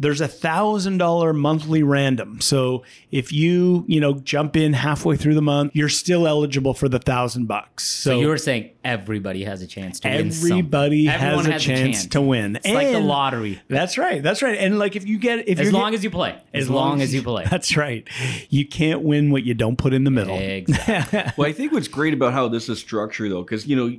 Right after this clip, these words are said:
Speaker 3: sometimes with incentives or, or things like this, they tend to weigh or skew themselves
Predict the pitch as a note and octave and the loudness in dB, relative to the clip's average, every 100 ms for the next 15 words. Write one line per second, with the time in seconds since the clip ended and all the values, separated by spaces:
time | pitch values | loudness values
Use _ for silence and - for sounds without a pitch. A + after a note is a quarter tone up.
0 | - C3 F#3 G#3+ F#3+ F#3 F3+ C3+ A#2+ A#2 | -12 -6 -2 -2 -2 -2 -2 -2 -2 0
1 | A2+ A2 - - A#2 A2 - A#2+ A#2+ A#2 | 0 -2 -10 -2 0 0 -2 -2 -2 0
2 | A2 A2 G#2+ - G2 F#2+ F2+ G2+ G2+ C3+ | 2 0 -2 -4 -4 -4 -4 -8 -4 0
3 | C3+ A#2 A#2 G#2 F#2+ G#2 G2 G2+ G#2 G2+ | 0 0 -2 -4 -2 -2 -2 -2 -4 -4
4 | B2 D3+ C3 A#2+ G#2+ G#2+ G#2 G#2 F#2+ F#2 | -4 0 0 -2 0 0 0 0 -2 -6
5 | - - A#2 A#2 A2 G#2+ - G2 | -8 -2 2 4 4 0 2 2